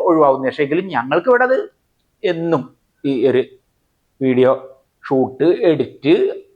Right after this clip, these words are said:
ഈ കാര്യങ്ങളുണ്ടായിരിക്കും. പ്രത്യേകിച്ച് വെച്ചാൽ നമുക്ക് ഇപ്പൊ ആദ്യം അത് കഴിഞ്ഞ് നമ്മളിപ്പോ രണ്ടായിരത്തി, ആ ഒരു ഇരുപത്തിരണ്ടില് ഇത് തുടങ്ങി Facebook-ലും വീഡിയോ ഇട്ട് തുടങ്ങിയിട്ടുണ്ട്. അപ്പൊ അതാണുള്ളത് വെച്ചാൽ YouTube-ലും Facebook-ലും രണ്ടും നമുക്ക് മാനേജ് ചെയ്ത് പോണം.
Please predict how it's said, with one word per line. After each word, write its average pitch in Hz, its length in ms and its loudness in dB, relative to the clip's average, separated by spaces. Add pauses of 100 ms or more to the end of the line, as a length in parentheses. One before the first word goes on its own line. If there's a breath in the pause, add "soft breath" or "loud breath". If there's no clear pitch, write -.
(120)
ഈ - 20 -2 (180)
കാര്യങ്ങളുണ്ടായിരിക്കും. 117 640 -2 (1000)
പ്രത്യേകിച്ച് 156 380 0
വെച്ചാൽ 175 240 0
നമുക്ക് 170 220 2 (760)
ഇപ്പൊ 185 160 -4 (240)
ആദ്യം 180 280 0 (200)
അത് 165 180 0
കഴിഞ്ഞ് 180 360 2
നമ്മളിപ്പോ 180 340 0
രണ്ടായിരത്തി, 175 380 0 (100)
ആ 175 40 4 (100)
ഒരു 180 100 -2 (140)
ഇരുപത്തിരണ്ടില് 175 460 -4 (140)
ഇത് 175 180 -16
തുടങ്ങി 165 320 0 (400)
Facebook-ലും 165 600 2
വീഡിയോ 131 200 2
ഇട്ട് 135 120 -6
തുടങ്ങിയിട്ടുണ്ട്. 98 380 -12 (220)
അപ്പൊ - 140 -4
അതാണുള്ളത് 165 340 2
വെച്ചാൽ 165 220 0 (100)
YouTube-ലും 151 500 -2
Facebook-ലും 165 520 -2 (140)
രണ്ടും 156 300 -2 (120)
നമുക്ക് 170 220 -2 (320)
മാനേജ് 156 340 0
ചെയ്ത് 160 220 0
പോണം. 147 220 2